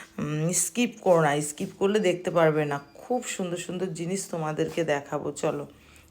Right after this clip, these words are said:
এই যে দেখো বাইকে করে চলে যাচ্ছি। আরে, আমি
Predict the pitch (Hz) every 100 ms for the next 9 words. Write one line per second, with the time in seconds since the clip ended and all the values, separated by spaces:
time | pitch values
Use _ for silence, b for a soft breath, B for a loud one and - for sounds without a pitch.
0 | - 175 180 175 175 170 208 165 160 160
1 | 175 170 175 180 175 165 170 175 175 -
2 | 247 233 - 165 165 185 190